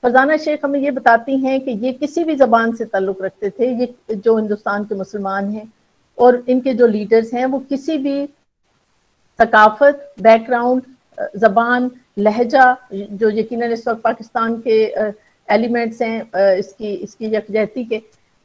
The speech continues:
तो उस, उसमें, उनमें अगर ये consensus ना होता कि उनके पास एक अपना मुल्क होना चाहिए जिस पे वो अपने इस्लामी उसूलों के मुताबिक तजर्बा कर सकें,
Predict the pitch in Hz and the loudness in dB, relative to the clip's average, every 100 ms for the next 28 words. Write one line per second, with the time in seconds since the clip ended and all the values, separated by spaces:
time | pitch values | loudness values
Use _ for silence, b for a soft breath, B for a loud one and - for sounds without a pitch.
0 | _ 302 302 302 - 302 - _ - 339 | _ 2 2 0 -8 -8 -10 _ -8 -8
1 | 311 294 294 - 285 311 294 254 269 240 | -4 -4 -4 -4 -4 0 0 2 2 0
2 | 262 _ - 240 240 262 262 269 - 202 | -6 _ -4 -4 0 -4 -4 -12 -4 -2
3 | 247 285 220 185 170 247 _ _ _ 240 | 2 2 2 4 2 2 _ _ _ -2
4 | 240 269 269 262 233 226 240 - - 220 | 0 -2 0 0 2 2 2 -4 -4 -4
5 | 220 208 220 208 233 226 214 233 240 220 | -4 -6 -6 -2 -4 -4 -4 -4 -2 -2
6 | 190 214 240 233 226 226 220 196 208 208 | 0 0 -2 -10 -6 -2 -2 0 -2 -2
7 | 196 202 202 196 190 214 226 226 220 233 | -4 -4 -10 -8 -6 -2 -4 -4 -6 -4
8 | 233 196 - 190 220 196 190 190 220 214 | -6 -6 -4 -4 -4 -4 -6 -4 -4 -4
9 | 254 254 247 | -6 -8 -10